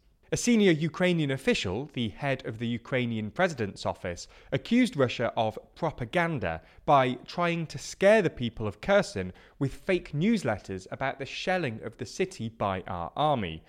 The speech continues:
and also arranging a propaganda show with evacuation. The new commander of Russia's forces in Ukraine, who was appointed earlier this month, acknowledged in his first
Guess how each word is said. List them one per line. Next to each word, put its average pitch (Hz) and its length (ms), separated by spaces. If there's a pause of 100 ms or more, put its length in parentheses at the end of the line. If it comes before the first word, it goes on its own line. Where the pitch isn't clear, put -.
(300)
and 170 120
also 185 640
arranging 120 500
a 117 120
propaganda 160 760
show 92 400 (100)
with 104 280
evacuation. 104 880 (340)
The 160 100
new 214 180
commander 196 500
of 107 160
Russia's 131 300
forces 147 460
in 117 100
Ukraine, 107 640
who 131 180
was 110 140
appointed 123 540
earlier 113 280
this 101 240
month, 190 320 (240)
acknowledged 185 640
in 131 160
his 123 240 (100)
first 196 360